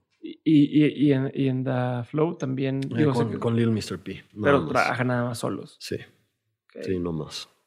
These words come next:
Speaker 2: no más.
Speaker 1: Bien.
Speaker 2: O sea, sí mo-, sí somos, eh, one man army y hacemos todo
Speaker 1: Todo.
Speaker 2: nosotros, todo.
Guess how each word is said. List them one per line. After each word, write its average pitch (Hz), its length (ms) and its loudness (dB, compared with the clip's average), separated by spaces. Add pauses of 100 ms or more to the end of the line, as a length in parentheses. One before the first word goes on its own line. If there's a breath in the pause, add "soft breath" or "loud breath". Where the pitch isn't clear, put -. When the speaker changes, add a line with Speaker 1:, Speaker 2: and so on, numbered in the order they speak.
Speaker 2:
no 92 140 -6
más. 85 420 -10
Speaker 1:
Bien. - 160 -12
Speaker 2:
O 101 60 -4
sea, 98 140 0
sí 104 140 -2
mo-, 98 260 0
sí - 160 -4
somos, 104 560 -2
eh, 92 300 -2 (100)
one 98 220 -2
man 95 200 0
army 90 380 -4 (720)
y 92 60 -2
hacemos 95 420 0
todo 90 280 0
Speaker 1:
Todo. 135 180 4
Speaker 2:
nosotros, 113 420 -4
todo. 87 440 -6